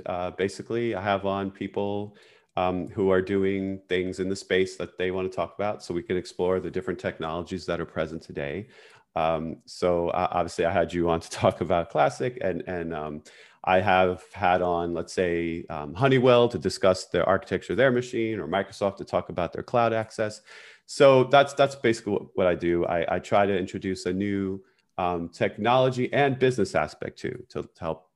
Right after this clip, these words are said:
uh, the listeners understand how it's gonna impact the, the real world,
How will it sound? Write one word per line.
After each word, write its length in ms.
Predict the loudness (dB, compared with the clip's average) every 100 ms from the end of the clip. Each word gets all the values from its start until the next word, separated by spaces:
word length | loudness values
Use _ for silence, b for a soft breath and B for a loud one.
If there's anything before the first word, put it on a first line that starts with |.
| _ -12
uh, 140 | -10 -6
the 140 | -2
listeners 480 | -2 -2 -4 -4 -4
understand 480 | -6 -8 -6 -6 -2
how 160 | -4
it's 100 | -4
gonna 180 | -6 -6
impact 600 | -8 -6 -6 -6 -10 -12
the, 260 | -10 -10 -8
the 80 | 0
real 220 | 2 2
world, 380 | -2 -8 -10